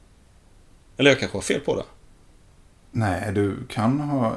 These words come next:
Speaker 2: Men det var väl för vissa ställ-
Speaker 1: Ja, vissa ga-, jag tror det var någonting i Gamla stan och sådär. Att man fick köra snabbare än fem då.
Speaker 2: Exakt. Men det kan väl inte vara... Är jag fel på
Speaker 1: Ja, det
Speaker 2: det då?
Speaker 1: kanske inte var att de behövde stryp-,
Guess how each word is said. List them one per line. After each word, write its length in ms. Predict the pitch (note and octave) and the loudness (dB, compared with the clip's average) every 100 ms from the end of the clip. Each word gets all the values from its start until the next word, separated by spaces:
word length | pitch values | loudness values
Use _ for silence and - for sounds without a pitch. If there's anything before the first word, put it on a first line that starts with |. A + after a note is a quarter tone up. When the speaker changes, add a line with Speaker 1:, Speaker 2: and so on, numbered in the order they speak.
| - | -6
Speaker 2:
Men 260 | - B2 A#2 | 0 4 6
det 120 | C3 | 6
var 160 | C3+ D3 | 6 6
väl 140 | D#3 | 4
för 200 | D3+ C#3+ | 4 0
vissa 640 | C3 C3 - - B2 G#2+ G2 | 0 -2 -2 -4 2 4 4
ställ- 640 | - - A#2 G2+ G2 G2+ - - | -2 2 4 4 2 -2 -6 2
Speaker 1:
Ja, 200 | C3 C#3 | 8 10
vissa 240 | D#3 F3 | 8 4
ga-, 140 | D3+ D#3 | 4 4
jag 120 | D#3 | 0
tror 100 | F3 | 0
det 40 | D#3 | 2
var 80 | |
någonting 280 | E3+ E3 F#3 | 4 2 0
i 40 | E3+ | 2
Gamla 220 | D#3+ D3 | 2 2
stan 420 | - F3+ C#3+ C3 | 4 4 6 4
och 60 | C#3+ | 2
sådär. 380 | F#3 C3+ G2+ A2 - | 4 6 4 -2 -6
Att 160 | A#2 - | -6 -2
man 120 | B2+ | -2
fick 140 | - | -2
köra 200 | - C#3+ | 2 4
snabbare 260 | B2 C3 A#2 | 4 2 0
än 60 | A2+ | 0
fem 460 | - A2+ G#2 C#3 | 2 2 2 0
då. 220 | E3 E2+ - - - - - - - - - - - | 0 -2 -4 -20 -20 -20 -20 -20 -20 -20 -20 -20 -4
Speaker 2:
Exakt. 760 | - A#2+ - D3 F#2 - - - - - | 0 0 2 2 2 -2 -18 -20 -20 -10
Men 120 | - A2 | 0 0
det 60 | |
kan 140 | - A#2 | 2 2
väl 80 | A2 | 2
inte 220 | G#2 - | 0 -4
vara... 440 | B2 B2 A#2 G#2+ G#2 - - - - _ _ - - - - - - - - - | 2 6 6 4 0 -14 -20 -20 -20 _ _ -20 -20 -20 -20 -20 -20 -20 -20 -10
Är 140 | - A2 | -2 2
jag 220 | D#3 A3 | 2 0
fel 160 | G#2 - | -4 -4
på 140 | - | 4
Speaker 1:
Ja, 40 | D#3 | 4
det 0 | |
Speaker 2:
det 60 | |
då? 60 | D#3 | 6
Speaker 1:
kanske 200 | D3 F3 | 4 2
inte 160 | D3 B2 | 0 4
var 140 | G#2+ | 4
att 80 | G#2 | 4
de 120 | G#2+ | 0
behövde 200 | G#2+ G#2 | -2 -2
stryp-, 380 | - C3+ D3+ | -2 0 0